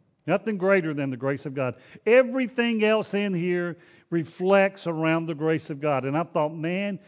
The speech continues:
he thought that as, as a slight towards me, and I took it as a compliment." Because the moment I get past grace, the, that's the moment I become arrogant.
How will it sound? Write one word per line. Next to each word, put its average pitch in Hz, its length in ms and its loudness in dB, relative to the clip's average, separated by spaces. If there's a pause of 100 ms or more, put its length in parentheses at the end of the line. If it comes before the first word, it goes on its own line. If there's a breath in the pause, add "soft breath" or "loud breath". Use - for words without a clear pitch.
(240 loud breath)
he 208 200 -2
thought 175 360 -2
that 160 180 2
as, 143 340 -6 (1040)
as 131 200 -6
a 131 40 -6
slight 185 460 0
towards 135 300 -6
me, 139 280 -4
and 139 120 -2
I 196 140 2
took 170 280 -4
it 160 80 -4
as 151 180 -2
a 147 60 -6
compliment." 180 760 -4 (1200)
Because 175 300 -2
the 180 100 -2
moment 226 340 2
I 220 140 2
get 220 240 -2
past 190 400 0
grace, 175 500 0
the, 156 340 -6
that's 185 260 -2
the 175 100 -4
moment 165 280 -2
I 160 60 0
become 156 340 -6
arrogant. 127 540 -6